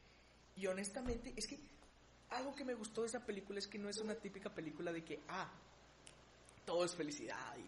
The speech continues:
todo es guau, y te pone, no, no, no, te, es muy cruda la película, está, está muy buena, de verdad, eh, vela, está muy buena y me gustaría comentar, me gustaría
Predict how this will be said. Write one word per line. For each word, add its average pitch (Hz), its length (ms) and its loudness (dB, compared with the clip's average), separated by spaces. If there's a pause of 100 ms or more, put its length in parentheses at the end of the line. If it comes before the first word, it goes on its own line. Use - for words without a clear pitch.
todo 92 240 -4
es - 160 -14
guau, - 380 -8 (400)
y 135 80 -6
te 127 140 -8
pone, 131 320 -8
no, 139 160 0
no, 175 120 -4
no, 143 320 -6
te, - 160 -8
es - 140 -4
muy 170 240 2
cruda 151 400 -2
la - 100 -6
película, 113 360 -12
está, - 220 -10
está - 200 -6
muy 156 160 -6
buena, - 220 -12 (160)
de 135 60 -4
verdad, 131 180 0 (580)
eh, 120 320 -10
vela, 123 180 -4 (100)
está 135 240 0
muy 156 200 0
buena 165 220 0 (140)
y 151 100 -4 (100)
me 139 60 -4
gustaría 131 320 -6
comentar, 135 420 -8 (760)
me 190 100 4
gustaría 226 400 0